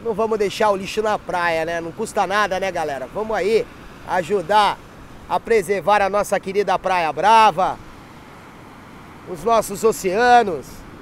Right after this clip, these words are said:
Quero mandar um salve pros amigos lá da ga-, ó, pros amigos que estão lá em Portugal nos acompanhando, os amigos que também estão na Nova Zelândia aí,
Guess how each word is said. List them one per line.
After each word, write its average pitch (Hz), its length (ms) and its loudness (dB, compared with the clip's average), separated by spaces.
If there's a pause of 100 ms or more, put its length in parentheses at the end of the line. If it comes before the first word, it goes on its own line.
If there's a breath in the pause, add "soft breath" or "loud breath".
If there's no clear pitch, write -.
Quero 208 180 -2
mandar 214 300 0
um 196 80 0
salve 220 560 2 (400)
pros 208 220 -2
amigos 214 520 0
lá 233 460 8
da 226 220 2
ga-, 220 260 2 (160)
ó, 226 140 0
pros 233 180 -6
amigos 220 320 -2
que - 120 -12
estão 240 180 -2
lá 240 180 4
em 233 80 2
Portugal 240 580 4
nos 226 160 0
acompanhando, 226 960 4 (560)
os 180 100 -12
amigos 226 440 0
que 233 100 -8
também 233 480 2
estão 233 580 2 (300)
na 220 140 0
Nova 220 340 4
Zelândia 220 640 4
aí, 240 460 4